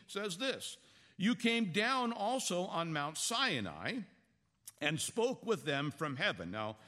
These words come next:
uh, Exodus records this. It was God speaking audibly to the nation gathered around Mount Sinai. His voice was so loud it scared the dickens out of them. They eventually say to Moses, "Look,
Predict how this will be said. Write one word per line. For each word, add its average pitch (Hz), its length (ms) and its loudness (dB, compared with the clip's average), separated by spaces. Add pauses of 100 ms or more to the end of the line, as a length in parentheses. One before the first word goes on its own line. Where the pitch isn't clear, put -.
(300)
uh, 104 160 -2
Exodus 160 440 -2
records 127 520 -2
this. 127 340 -2
It - 140 -10
was 123 380 -2
God 131 460 -4
speaking 165 580 -2 (100)
audibly 160 960 0 (320)
to 143 140 2
the 135 100 2
nation 170 840 0
gathered 156 460 0
around 143 480 0
Mount 135 280 -2
Sinai. 143 840 0 (400)
His 135 220 0
voice 165 420 0
was 139 160 -2
so 175 320 0
loud 143 380 0
it 139 100 -2
scared 123 400 -2
the 147 80 -2
dickens 143 540 0
out 95 180 0
of 82 140 -6
them. 67 260 -10 (200)
They 123 80 2
eventually 175 420 0
say 160 180 -2
to 143 80 0
Moses, 143 580 0 (260)
"Look, 160 380 0